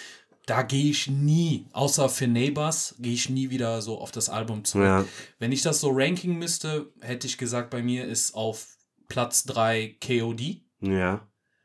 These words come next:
Speaker 1: Auf Platz zwei, äh, wäre, ähm, ja, hier der, der, wie heißt das, der Off-Season.
Speaker 2: Ja.
Speaker 1: Und auf Platz eins ist Forest Hill immer noch. Also Off-Season war schon richtig geil, aber Forest Hill war für mich,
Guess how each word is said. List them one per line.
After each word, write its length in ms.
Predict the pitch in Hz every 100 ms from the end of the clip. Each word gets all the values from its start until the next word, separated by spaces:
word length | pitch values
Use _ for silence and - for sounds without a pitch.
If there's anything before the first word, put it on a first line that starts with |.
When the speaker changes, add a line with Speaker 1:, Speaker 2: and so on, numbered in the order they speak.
| _ _ _ _ _ _
Speaker 1:
Auf 560 | 107 110 110 - - - _
Platz 400 | - 117 - -
zwei, 720 | - - 120 117 117 120 -
äh, 460 | - 113 113 110 110 -
wäre, 960 | 92 98 107 120 113 113 110 107 104 -
ähm, 500 | 104 104 101 107 123 -
ja, 200 | 107 104
hier 240 | 104 131 147
der, 480 | 123 110 107 98 -
der, 460 | - 113 107 104 101 107 _
wie 100 | -
heißt 140 | 110 113
das, 100 | -
der 100 | -
Off-Season. 520 | 117 - 175 180 240 -
Speaker 2:
Ja. 200 | 104 - _ _ _ -
Speaker 1:
Und 140 | 113 107
auf 160 | 104
Platz 240 | - 110 -
eins 300 | 98 104 -
ist 120 | -
Forest 360 | - 95 95 -
Hill 140 | 92
immer 180 | 98 98
noch. 140 | 101
Also 340 | 135 143 139 -
Off-Season 580 | 147 160 - 180 156 139
war 160 | 143
schon 440 | 151 147 131 104 117
richtig 320 | 165 165 -
geil, 280 | 135 127 120
aber 200 | 110 107
Forest 420 | - 135 135 131
Hill 260 | - 131 127
war 140 | 117
für 160 | 110 -
mich, 340 | 117 120 -